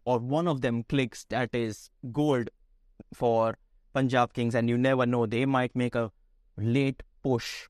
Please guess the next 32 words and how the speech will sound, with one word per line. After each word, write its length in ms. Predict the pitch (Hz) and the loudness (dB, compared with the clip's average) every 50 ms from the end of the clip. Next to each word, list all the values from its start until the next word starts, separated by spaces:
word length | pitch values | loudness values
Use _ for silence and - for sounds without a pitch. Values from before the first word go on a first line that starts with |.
| _ _ _ _ _ _ _ _ _ - | _ _ _ _ _ _ _ _ _ -2
to, 360 | 127 120 117 117 117 113 - _ _ _ _ _ _ _ _ _ _ _ _ _ _ _ _ _ _ - - | 0 0 2 0 0 -2 -6 _ _ _ _ _ _ _ _ _ _ _ _ _ _ _ _ _ _ -14 -6
to 120 | - 156 131 | -2 -2 0
the 100 | 123 101 | 0 0
playoffs. 440 | - 139 143 143 135 107 107 - | 0 2 4 4 4 4 2 0
But, 280 | - 127 123 117 - - _ _ _ _ _ _ _ _ _ - | 0 0 0 0 -2 -6 _ _ _ _ _ _ _ _ _ -2
uh, 200 | 135 127 131 131 | 0 0 0 0
coming 300 | - 165 165 175 165 147 | 2 0 0 2 2 2
back 160 | 147 147 151 - | 2 2 2 2
to 80 | 143 | 0
the 100 | 127 117 | -2 -2
point, 380 | - 135 127 120 117 113 - - _ _ - | -2 -2 -2 -2 -2 -4 -6 -8 _ _ -4
if 140 | 156 147 - | -2 0 2
I 120 | 156 147 | 2 2
had 160 | 135 123 - | 2 0 -2
to 80 | - 131 | -4 -6
pick 300 | - - 147 131 123 - _ _ - - _ _ _ _ _ _ _ _ _ _ - | -4 0 0 0 0 -2 _ _ -20 -20 _ _ _ _ _ _ _ _ _ _ -10
the 80 | 139 127 | -10 -8
fourth 400 | - - 156 156 139 131 - - | -4 -2 0 0 0 -2 -2 -2
team 200 | 147 139 127 120 | 0 0 0 0
which 120 | 120 - | -2 -2
will 80 | 123 120 | -2 -2
make 240 | 117 123 123 117 139 | -2 -2 -2 -2 -4
it 140 | 127 - | -4 -4
through, 280 | - 135 135 135 143 147 _ _ _ _ _ _ _ _ _ _ _ _ - - | -4 -4 -2 -2 -4 -4 _ _ _ _ _ _ _ _ _ _ _ _ -4 -2
I, 240 | 127 123 143 135 - - | 0 2 2 0 -2 -2
my 240 | 147 151 135 160 170 | -2 0 0 0 0
money 420 | 160 170 160 160 160 160 160 151 | 0 0 0 0 0 0 0 -2
is 80 | 147 135 - _ - | -4 -6 -8 _ -4
on 320 | 139 147 147 151 156 151 - | -2 0 0 0 0 -2 0
R 220 | 139 143 143 143 | 0 0 0 0
C 240 | 139 - - 151 143 | -2 -4 -4 -4 -2
B. 300 | 135 135 139 147 151 - | -2 -2 -2 0 -2 -2